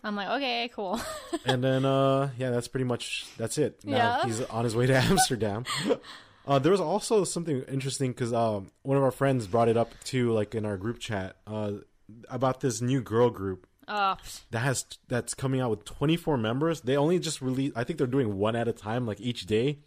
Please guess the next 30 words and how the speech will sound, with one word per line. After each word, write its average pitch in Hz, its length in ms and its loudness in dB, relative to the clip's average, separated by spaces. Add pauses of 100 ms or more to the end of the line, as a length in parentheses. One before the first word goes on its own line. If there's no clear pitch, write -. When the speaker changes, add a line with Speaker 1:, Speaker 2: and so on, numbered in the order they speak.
(440)
Speaker 2:
So 135 160 0
it's 131 100 2
Speaker 1:
So - 40 -6
Speaker 2:
gonna 127 100 6
Speaker 1:
it's 120 80 0
gonna 160 120 6
Speaker 2:
take - 20 2
Speaker 1:
take 147 100 0
a - 40 6
Speaker 2:
almost 143 240 6
Speaker 1:
month. 123 360 2 (400)
Speaker 2:
a - 60 -16
month, 120 160 2
uh, - 20 -8
<laughs> - 140 -2
to 196 80 4
release 139 340 4
everything. 123 440 0
So 120 180 0
the 104 200 0 (240)
name 156 220 0
of 185 120 -8
the, 110 400 4 (480)
actually, 156 260 0
I 160 40 2
didn't 190 160 2
even 175 100 0
look 160 120 0
at - 180 -8
the, 104 340 2